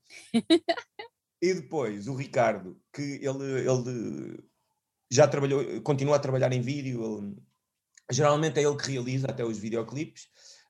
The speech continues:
Speaker 2: Eh, a única, a única exceção foi este último ecossistema que foi co-feito, porque foi a partir de telemóveis.
Speaker 1: Uhum.
Speaker 2: Mas, eh, quando a ideia surgiu, já não me lembro ao certo como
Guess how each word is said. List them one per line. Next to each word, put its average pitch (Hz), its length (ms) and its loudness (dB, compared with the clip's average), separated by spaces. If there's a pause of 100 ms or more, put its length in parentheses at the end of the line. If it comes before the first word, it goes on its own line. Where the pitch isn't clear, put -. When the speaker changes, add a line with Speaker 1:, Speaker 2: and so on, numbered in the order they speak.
Speaker 2:
Eh, 104 540 -6
a 117 60 -6
única, 123 400 -4 (280)
a 123 60 -4
única 131 220 -2
exceção 139 340 -2
foi 139 180 -2
este 127 200 -6
último 131 260 -6
ecossistema 127 500 -2
que - 80 -12
foi 131 220 -8 (120)
co-feito, 123 600 -6 (160)
porque - 320 -16
foi 113 160 -10
a - 40 -8
partir 107 260 -12
de 98 160 -12
telemóveis. 104 580 -8 (140)
Speaker 1:
Uhum. 175 360 -6
Speaker 2:
Mas, 143 200 0
eh, 160 180 0
quando 175 200 2
a - 20 4
ideia 170 260 4
surgiu, 160 480 -4
já 131 140 -4
não 127 140 -4
me 131 60 -2
lembro 131 140 0
ao 127 60 0
certo 127 280 -4
como 131 400 -2